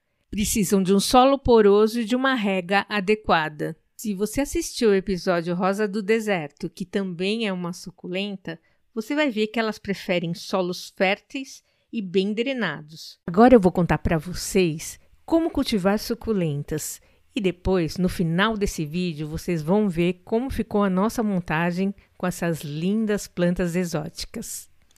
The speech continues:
Como eu já falei, essas plantas são de fácil cultivo, mas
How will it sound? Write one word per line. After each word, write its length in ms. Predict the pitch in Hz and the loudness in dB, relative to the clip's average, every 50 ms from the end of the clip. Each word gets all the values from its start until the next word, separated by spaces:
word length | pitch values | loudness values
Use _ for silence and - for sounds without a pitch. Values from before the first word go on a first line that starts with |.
| - - _ _ _ | -20 -20 _ _ _
Como 180 | - 214 214 214 | 0 2 4 4
eu 60 | 190 | 6
já 100 | 190 180 | 4 2
falei, 440 | - - 202 220 220 208 214 226 214 | 2 0 0 2 2 2 2 2 2
essas 320 | 185 - - 190 - - | 2 0 -2 -6 -6 -8
plantas 420 | - - 226 233 233 226 247 220 | -6 -2 0 0 0 0 -2 -6
são 180 | - - 240 233 | -4 -2 -2 -2
de 140 | 214 208 196 | -2 -4 -6
fácil 540 | - - - 220 220 262 254 - - 285 - | -6 -6 -4 -2 -2 -2 -4 -4 -6 -6 -6
cultivo, 720 | - - 294 294 - - - 185 165 151 139 - 135 123 | -4 -4 -4 -4 -4 -4 -4 -2 -2 -2 -4 -6 -8 -6
mas 560 | 143 165 180 185 190 202 196 - - - - | -4 -2 -2 0 0 -2 -2 -6 -10 -14 -16